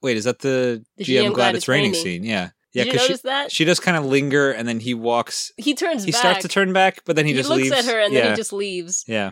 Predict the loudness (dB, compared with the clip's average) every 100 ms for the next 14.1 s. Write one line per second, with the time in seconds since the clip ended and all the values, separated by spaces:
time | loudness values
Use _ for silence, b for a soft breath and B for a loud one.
0 | -4 -6 -2 0 0 0 0 0 0 -8
1 | _ _ _ -20 -10 -4 0 2 2 0
2 | -2 -2 0 0 0 -2 0 0 -2 0
3 | 2 2 -2 _ -20 -10 -4 -4 -6 _
4 | -14 -8 -8 -8 -8 -10 _ -4 -2 -2
5 | -2 -2 -2 -4 -6 -6 -6 -8 b b
6 | b b -4 -2 -2 -4 -8 -8 -10 -14
7 | -14 -6 -4 -4 -8 -14 _ _ _ -20
8 | -20 -20 _ _ -4 -2 -2 -4 -4 -2
9 | -2 -2 -4 -6 -6 -4 -4 -6 -10 -10
10 | -12 -14 -14 -14 -14 -14 -16 -12 0 2
11 | 2 0 -2 -4 -2 -2 0 0 -2 -2
12 | 0 0 -2 0 2 2 2 2 0 0
13 | -4 -6 0 2 4 2 2 0 0 -2